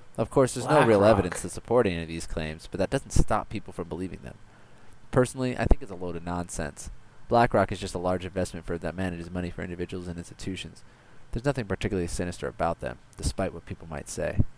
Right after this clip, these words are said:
Speaker 1: But they were the ones who
Speaker 2: Wow.
Speaker 1: bought Justin Bieber's, uh, library for, uh, how much?
Speaker 2: Oh, wow. <laughs>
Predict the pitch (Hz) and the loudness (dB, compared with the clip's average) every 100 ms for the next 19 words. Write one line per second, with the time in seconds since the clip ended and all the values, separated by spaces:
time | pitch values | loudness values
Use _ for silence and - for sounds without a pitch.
0 | - - - - - - _ - - - | -18 -20 -20 -20 -20 -20 _ -16 -8 0
1 | 113 120 120 107 104 92 90 95 90 - | 6 8 8 8 6 4 4 6 4 2
2 | - - - - 113 95 98 95 90 87 | -12 -18 -14 -4 2 2 2 -4 -2 -4
3 | 85 90 82 82 - - 92 98 90 82 | -4 0 0 0 -4 -2 0 2 2 0
4 | 82 82 - 92 82 80 - - - - | 0 -2 -2 -2 -2 -6 -6 2 2 2
5 | - - 208 208 160 160 135 143 135 117 | -10 -6 -4 2 6 6 6 8 8 8
6 | - - - - - | 2 -6 -14 -8 -4